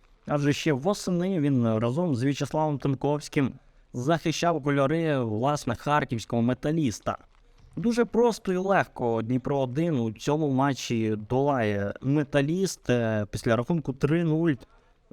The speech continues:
гра у дніпрян, е, йшла як по маслу, як то кажуть, і не було особливих проблем у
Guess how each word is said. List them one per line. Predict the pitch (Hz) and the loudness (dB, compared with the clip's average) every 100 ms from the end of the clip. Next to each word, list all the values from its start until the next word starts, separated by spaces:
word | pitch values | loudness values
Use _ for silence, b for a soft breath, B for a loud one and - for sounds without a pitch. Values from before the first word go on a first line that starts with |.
| - 113 113 110 104 | -8 -2 0 2 0
гра | 98 139 160 165 165 _ _ - - | 0 2 2 2 0 _ _ -14 -6
у | 131 123 | -2 0
дніпрян, | 139 135 143 143 139 | 0 2 0 2 2
е, | 117 110 107 104 | 2 0 0 -2
йшла | - 143 135 147 147 - _ _ _ - - | -2 0 0 0 -4 -12 _ _ _ -16 -10
як | 110 131 135 - | 0 2 2 0
по | 147 | -2
маслу, | 147 190 143 - 107 | 2 4 2 0 -2
як | 107 - | -2 -4
то | - | -2
кажуть, | 156 190 185 156 - 117 | 2 2 0 -4 -6 -2
і | 113 110 | 0 2
не | 123 | 2
було | 135 151 | 2 0
особливих | 107 - 110 113 107 | 0 -2 -2 0 -2
проблем | - 139 139 202 | -4 -4 2 2
у | 151 | 0